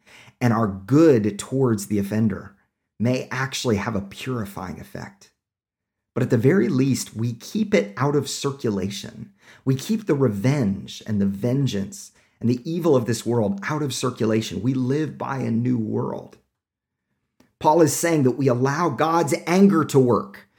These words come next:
which is a way of saying that we trust God to bring people to their senses,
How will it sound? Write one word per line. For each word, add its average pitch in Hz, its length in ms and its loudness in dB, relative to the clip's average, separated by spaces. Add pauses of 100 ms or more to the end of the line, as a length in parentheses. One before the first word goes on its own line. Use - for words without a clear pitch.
(180)
which 139 140 2
is 151 100 4
a 180 40 8
way 202 240 8
of 214 80 6
saying 165 260 0
that 139 120 0
we 135 80 -2
trust - 560 -4
God 147 340 2
to 139 80 2
bring 156 440 2
people 190 280 0
to 143 120 -2
their 123 180 2
senses, 123 680 -2